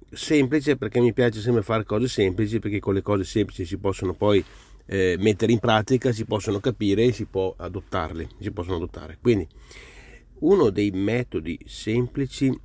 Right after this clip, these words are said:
è sicuramente quello di lavorare in modo, eh, in modo certo, eh, concreto e non solo teorico. Questo sicuramente è, è, è logico anche, no? Quindi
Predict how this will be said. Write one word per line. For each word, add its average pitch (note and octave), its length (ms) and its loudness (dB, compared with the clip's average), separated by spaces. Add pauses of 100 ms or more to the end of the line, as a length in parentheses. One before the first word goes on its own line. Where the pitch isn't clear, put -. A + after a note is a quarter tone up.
(160)
è A2+ 200 -2
sicuramente D3 1040 -2 (500)
quello C3+ 600 2
di A2 480 -2
lavorare B2 840 0 (560)
in B2 180 0
modo, G#2+ 600 2 (520)
eh, G2+ 420 0
in A#2+ 140 2
modo G2+ 260 2
certo, G#2+ 640 -2
eh, F#2 380 -4
concreto A#2 1000 2
e G#2+ 280 0
non A#2+ 180 2
solo A2 300 -2
teorico. F2 600 0 (200)
Questo G2 240 -2
sicuramente G2+ 800 2 (320)
è, F#2 560 -2
è, G2 180 -2
è A2+ 140 4
logico G2+ 560 2
anche, F2 340 -4
no? G#2 220 -2
Quindi G#2+ 340 0